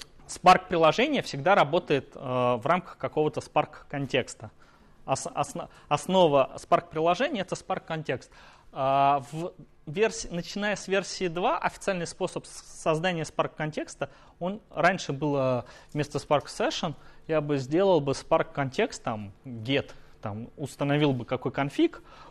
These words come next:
и создал бы Spark контекст. Но сейчас он создается через Spark сессию.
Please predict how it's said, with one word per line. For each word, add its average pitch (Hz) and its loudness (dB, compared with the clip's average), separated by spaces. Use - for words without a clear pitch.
и 240 2
создал 170 4
бы 165 0
Spark - -2
контекст. 127 -8
Но 170 -6
сейчас - -2
он 165 -4
создается 156 -2
через - -10
Spark - -4
сессию. 240 0